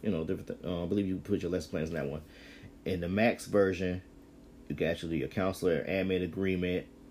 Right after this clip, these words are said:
s-, track your smart goals, collect so much data, and the functionality is so much better than the, the Pro model. If you go to the ramp, it pretty much puts your ramp application together as long as you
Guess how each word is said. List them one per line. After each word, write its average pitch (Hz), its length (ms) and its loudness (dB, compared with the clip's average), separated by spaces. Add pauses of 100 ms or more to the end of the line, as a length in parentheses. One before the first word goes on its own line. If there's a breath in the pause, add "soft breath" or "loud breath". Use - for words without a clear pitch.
s-, - 160 -8
track - 340 2
your 87 80 -2
smart 101 380 2
goals, 87 520 2
collect - 300 2
so 101 100 -2
much 87 280 0
data, 90 400 2 (120)
and 78 440 -4 (1000)
the - 60 -14
functionality 85 680 0
is - 360 -4
so - 120 -2
much 90 220 0
better 85 240 0
than 80 160 -2
the, 78 100 -2 (260)
the 71 80 0
Pro 92 260 2
model. 76 340 -2 (400 loud breath)
If 92 120 2
you 104 80 4
go 113 120 8
to 113 160 2
the 104 80 6
ramp, 101 400 4
it 101 120 4
pretty 110 200 4
much 98 300 0
puts - 260 2
your 95 80 4
ramp 92 260 0
application 92 540 0
together 85 280 2
as 80 60 0
long 87 220 0
as - 120 -6
you 87 100 0